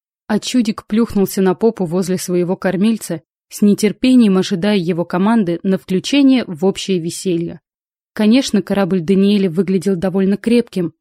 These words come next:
но выдержит ли он шестерых дерущихся мужиков? Особенно если в потасовку добавится шустрая корвийская пантера и один решительный оборотень.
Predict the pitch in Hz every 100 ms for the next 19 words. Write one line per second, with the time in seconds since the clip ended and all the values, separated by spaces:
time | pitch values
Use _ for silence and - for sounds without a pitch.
0 | _ _ - 202 208 165 226 202 175 202
1 | - 190 214 202 - - - 202 220 180
2 | 202 202 - 202 - 202 196 208 208 226
3 | 170 _ _ _ _ _ _ 208 - -
4 | 233 190 185 190 - 202 - 196 190 -
5 | 247 240 190 170 170 190 185 - 185 -
6 | 233 - 180 175 190 185 214 - - 185
7 | 180 180 - 247 202 - _ _ - 262
8 | 262 233 196 202 - 240 - 185 185 -
9 | 247 180 175 165 170 165